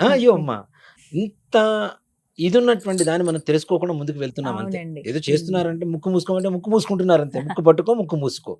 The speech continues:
Speaker 2: మ్మ్.
Speaker 1: ఈ రెండే చెప్తున్నారు.
Speaker 2: <laughs>
Speaker 1: ఇవన్నీ మనం ఒక్కడొక్కడు చేసుకుంటూ వెళ్దాం
Speaker 2: తప్పకుండా
Speaker 1: తప్పనిసరిగా.
Speaker 2: చేద్దామండి. ప్రతి
Speaker 1: చాలా
Speaker 2: ఒక్కరికి
Speaker 1: ప్రమాదం
Speaker 2: తెలియాలి కూడా.
Speaker 1: ఉన్నటువంటి
Speaker 2: మ్మ్.
Speaker 1: విషయాలు కాబట్టి.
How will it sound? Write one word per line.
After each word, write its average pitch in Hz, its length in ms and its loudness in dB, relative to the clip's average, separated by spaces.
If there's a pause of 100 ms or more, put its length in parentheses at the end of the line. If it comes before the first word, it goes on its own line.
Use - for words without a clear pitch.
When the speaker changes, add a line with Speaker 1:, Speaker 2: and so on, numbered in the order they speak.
(140)
Speaker 2:
మ్మ్. 196 240 -4
Speaker 1:
ఈ 147 80 4
రెండే 151 220 4
చెప్తున్నారు. 135 400 -4 (100)
Speaker 2:
<laughs> - 320 -14
Speaker 1:
ఇవన్నీ 147 240 6
మనం 160 220 2
ఒక్కడొక్కడు 180 520 4
చేసుకుంటూ 165 300 2
వెళ్దాం 131 280 4
Speaker 2:
తప్పకుండా 233 220 2
Speaker 1:
తప్పనిసరిగా. 190 260 2
Speaker 2:
చేద్దామండి. 139 240 -4
ప్రతి 180 160 -8
Speaker 1:
చాలా 190 40 -10
Speaker 2:
ఒక్కరికి - 280 -2
Speaker 1:
ప్రమాదం 143 200 4
Speaker 2:
తెలియాలి 202 180 4
కూడా. 127 120 -4
Speaker 1:
ఉన్నటువంటి 120 420 -8
Speaker 2:
మ్మ్. 180 120 -6
Speaker 1:
విషయాలు 123 260 -4
కాబట్టి. 101 360 -14